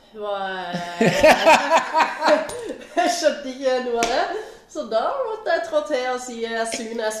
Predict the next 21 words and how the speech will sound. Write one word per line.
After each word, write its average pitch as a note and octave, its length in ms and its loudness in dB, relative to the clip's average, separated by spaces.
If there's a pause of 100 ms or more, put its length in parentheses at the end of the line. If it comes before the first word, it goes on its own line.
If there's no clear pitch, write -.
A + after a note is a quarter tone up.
possible», C#4 600 0
eh, B3 320 2
så B3 140 -4
fort - 180 -12
som C4+ 120 -8
mulig, G3 240 -2
mamma. G#3 300 -2 (100)
«Ja, A3+ 140 -2
men, C4+ 140 -4 (100)
å, A#3+ 160 0 (200)
ja, C#4+ 220 2 (120)
ja, A#3+ 200 -2
ja, A#3 100 -2
kan A3+ 120 -6
du A3+ 60 -6
ikke A3 140 -10
bare G3+ 120 -2
skrive G3 240 -8
det?» G#3 160 -6
sa B3+ 180 -8
hun. G3+ 100 -8